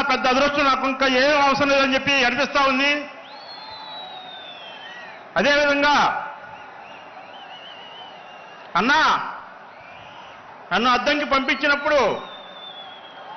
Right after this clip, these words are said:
ఈ విధంగా ఇక్కడ నాకు సహాయ సహకారం అందిస్తారని చెప్పి నేను కళ్ళ కూడా ఊహించలేదు. సిద్ధం సభని ఇక్కడ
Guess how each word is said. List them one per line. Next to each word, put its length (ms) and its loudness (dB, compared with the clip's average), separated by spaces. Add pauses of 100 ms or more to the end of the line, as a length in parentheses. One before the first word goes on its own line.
(680)
ఈ 20 2 (100)
విధంగా 360 2
ఇక్కడ 160 2 (460)
నాకు 280 2
సహాయ 300 4
సహకారం 280 2
అందిస్తారని 480 2
చెప్పి 240 2 (1000)
నేను 180 4 (120)
కళ్ళ 240 4
కూడా 220 4
ఊహించలేదు. 520 4 (880)
సిద్ధం 360 2
సభని 340 4 (1080)
ఇక్కడ 180 0